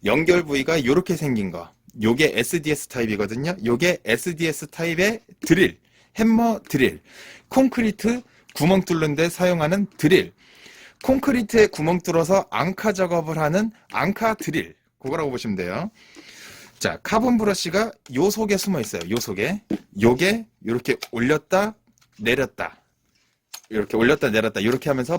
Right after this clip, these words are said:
방향 전환, 왼쪽으로 회전, 오른쪽으로 회전, 방향 전환하는 요 레버예요. 이 속에 카본 브러쉬가 들어있어요.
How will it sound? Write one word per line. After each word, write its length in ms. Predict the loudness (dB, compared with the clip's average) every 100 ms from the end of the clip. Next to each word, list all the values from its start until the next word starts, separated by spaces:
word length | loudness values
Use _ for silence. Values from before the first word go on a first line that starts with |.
| -4
방향 320 | -4 0 0
전환, 260 | 0 -2 -4
왼쪽으로 560 | -2 -2 0 -4 -2 -4
회전, 320 | -2 -2 -4 -4
오른쪽으로 520 | -6 -4 -4 0 0
회전, 260 | 0 -6 -12 _ -6
방향 420 | -2 0 0 -2
전환하는 760 | -2 -2 -2 -4 -4 -4 -4 -8 -14 -14 -10 0
요 140 | 2
레버예요. 720 | 4 2 2 0 -2 -6 -8 -12 -20 -20 -20 -12
이 140 | -2 0
속에 420 | 0 0 0 -2 -4
카본 260 | -4 -2
브러쉬가 340 | -2 -4 -4 -8
들어있어요. 480 | -6 -6 -6 -10